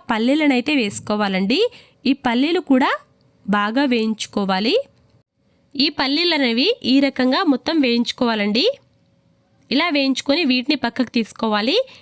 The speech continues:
ఇప్పుడు నువ్వులనైతే హాఫ్ కప్పు దాకా తీసుకోవాలి. వీటిని కూడా బాగా వేయించుకోవాలి. ఇవి చిటపటలాడుతుంటాయి కాబట్టి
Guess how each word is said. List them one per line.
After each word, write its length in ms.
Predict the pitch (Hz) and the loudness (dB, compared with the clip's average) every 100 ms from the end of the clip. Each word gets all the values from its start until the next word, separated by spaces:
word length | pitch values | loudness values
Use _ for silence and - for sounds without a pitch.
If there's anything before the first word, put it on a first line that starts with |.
| - | -8
ఇప్పుడు 200 | 247 359 302 | -2 2 4
నువ్వులనైతే 600 | 269 247 349 339 269 311 - 202 | 4 2 0 0 -2 -2 -2 -2
హాఫ్ 240 | 233 - | -2 -2
కప్పు 220 | 285 294 269 | -4 0 0
దాకా 180 | 262 285 240 | 0 0 0
తీసుకోవాలి. 580 | 208 - 202 202 226 403 508 - - - 233 | -2 -4 -2 0 0 0 -2 -8 -16 -4 -2
వీటిని 280 | 302 370 339 | 0 0 2
కూడా 160 | 302 339 247 | 0 0 0
బాగా 260 | 233 233 285 269 | -2 -2 -2 0
వేయించుకోవాలి. 720 | 240 233 - 214 202 214 320 508 - _ _ _ - | 0 -2 -4 -2 -2 0 0 0 -4 _ _ _ -4
ఇవి 140 | 233 359 - | -2 -2 -2
చిటపటలాడుతుంటాయి 1040 | 254 285 311 320 254 240 254 262 254 247 | -4 -2 -2 -2 0 -2 0 2 2 0
కాబట్టి 360 | 220 214 240 | -2 -4 -2